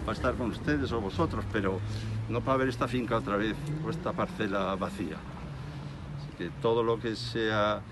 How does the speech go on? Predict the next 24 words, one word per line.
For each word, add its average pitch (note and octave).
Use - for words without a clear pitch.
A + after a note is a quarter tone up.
reivindicarla, A2
ese A#2
centro A#2
de G2
salud, D3
me -
parece C#3+
justo -
y -
me G3+
parece D3+
necesario C3+
que -
se G2
haga. E2
Y G2+
yo A2
soy A#2
aquí, A2+
vengo A#2
a A2
apoyar G2+
al F#2+
alcalde A2